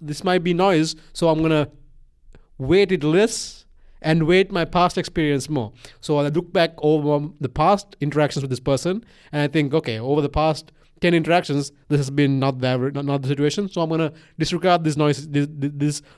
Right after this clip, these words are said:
random, uh, occurrence as noise," right? Like, same thing, like, like, like when, when you, when you're in the, in the gym. So if you have a plan,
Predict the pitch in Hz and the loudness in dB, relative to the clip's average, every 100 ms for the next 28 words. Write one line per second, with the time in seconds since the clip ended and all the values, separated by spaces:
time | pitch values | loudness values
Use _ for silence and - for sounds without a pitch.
0 | _ 151 151 151 143 143 _ - 131 131 | _ 0 2 0 -2 -8 _ -8 -4 -2
1 | 131 - 139 139 143 220 - - 135 170 | -2 -4 -2 0 0 -4 -10 -4 0 2
2 | 156 101 - 123 170 - - - - - | 0 -2 -6 -2 -2 -4 -20 -20 -20 -20
3 | - 170 165 165 220 220 226 170 160 147 | -8 0 0 2 0 2 0 0 0 0
4 | 147 147 143 143 143 143 147 143 160 156 | 0 0 -2 -2 -4 -2 0 0 -2 0
5 | 147 165 165 151 165 190 156 151 175 160 | 2 2 2 2 2 2 2 2 2 0
6 | - 139 156 170 - 165 135 127 | -2 -2 2 0 0 0 0 -2